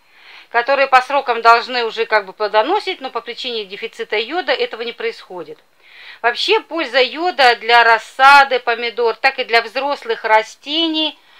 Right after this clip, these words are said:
заключается в том, что йод помогает, м, прижиться. Например, если это касается рассады, принимает участие, в общем-то, во многих процессах, которые происходят в наших томатах. Вообще йод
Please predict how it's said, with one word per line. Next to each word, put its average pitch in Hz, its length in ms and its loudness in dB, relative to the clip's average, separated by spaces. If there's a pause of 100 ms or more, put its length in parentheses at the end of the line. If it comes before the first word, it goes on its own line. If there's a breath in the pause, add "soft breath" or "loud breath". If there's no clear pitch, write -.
(240 soft breath)
заключается 240 720 0
в - 100 -12
том, 320 280 -2
что 262 480 -2
йод 262 300 -4
помогает, 254 720 4 (120)
м, 220 280 -16
прижиться. 214 580 -10
Например, 220 460 -2
если 226 380 -4
это 220 180 -2
касается 220 580 -2
рассады, 208 600 0 (580 loud breath)
принимает 277 540 2
участие, 294 480 -2
в 254 40 -6
общем-то, 262 320 -8
во 247 120 2
многих 254 320 -10
процессах, 240 840 -4
которые 226 800 0 (560 soft breath)
происходят 240 640 -4
в - 20 -14
наших 233 360 0
томатах. 226 760 2 (720 soft breath)
Вообще 302 520 0
йод 262 320 -4